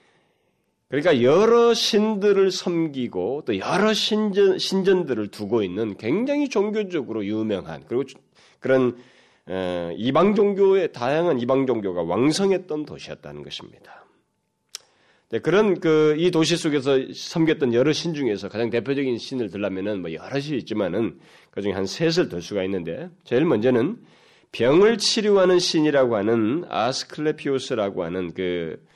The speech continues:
신을 이들이 열렬하게 신봉했다고 합니다. 아, 이 신은, 에, 일종의 뭐 시-,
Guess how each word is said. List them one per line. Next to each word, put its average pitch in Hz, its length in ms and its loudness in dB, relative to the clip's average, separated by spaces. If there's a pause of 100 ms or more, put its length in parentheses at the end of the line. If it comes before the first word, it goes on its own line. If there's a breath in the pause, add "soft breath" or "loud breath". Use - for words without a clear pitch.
(140 soft breath)
신을 160 640 0 (180)
이들이 92 460 -8
열렬하게 160 580 0
신봉했다고 92 800 -8
합니다. - 480 -18 (960)
아, 80 320 -8
이 175 260 0
신은, 196 600 0 (160)
에, 90 560 -6 (320)
일종의 139 460 2
뭐 113 560 2 (180)
시-, - 280 -8